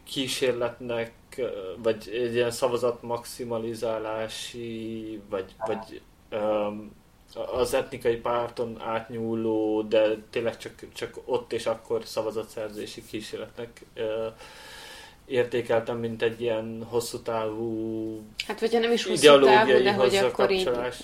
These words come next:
Speaker 2: túl, mint ami túlnyúlna a, a, a kisebbségi körökön.
Speaker 1: Vagy a kampánynak az időkeretén.
Speaker 2: Mhm.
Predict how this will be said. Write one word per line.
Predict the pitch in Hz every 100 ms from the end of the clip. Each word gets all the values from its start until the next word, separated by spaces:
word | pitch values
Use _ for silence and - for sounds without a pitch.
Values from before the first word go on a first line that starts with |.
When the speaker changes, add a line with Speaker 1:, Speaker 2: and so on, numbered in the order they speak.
| -
Speaker 2:
túl, | 208 -
mint | 185 196
ami | 196 202
túlnyúlna | 208 190 175 160 156 151 156 151
a, | 156 151 156 160 175 - - - - - - -
a, |
a | - -
kisebbségi | 170 170 170 - 160 147 151 156 160 170
körökön. | - 156 147 160 151 165 196 190 - - - -
Speaker 1:
Vagy | 127 135
a | 135
kampánynak | 143 127 120 120 120 117
az | 123 120
időkeretén. | 110 107 107 104 196
Speaker 2:
Mhm. | 190 196